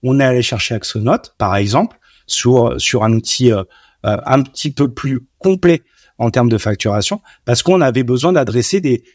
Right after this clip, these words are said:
des fonctionnalités bien spécifiques, comme pour une petite T P E d'avoir un petit outil de C R M à l'intérieur,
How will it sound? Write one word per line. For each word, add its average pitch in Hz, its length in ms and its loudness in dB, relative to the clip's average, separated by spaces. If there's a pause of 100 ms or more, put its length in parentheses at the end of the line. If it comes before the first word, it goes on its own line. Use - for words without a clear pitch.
(140)
des 120 80 -4
fonctionnalités 120 600 0
bien 151 300 2
spécifiques, - 800 -6 (300)
comme 127 360 2
pour 107 200 -4
une 110 140 -2
petite - 320 -8
T 110 120 -4
P 117 100 0
E 120 100 6
d'avoir 104 340 -2
un 101 80 -6
petit - 240 -12
outil - 160 -10
de - 40 -14
C 113 260 0
R 104 80 0
M 113 160 2
à 110 60 0
l'intérieur, 131 680 0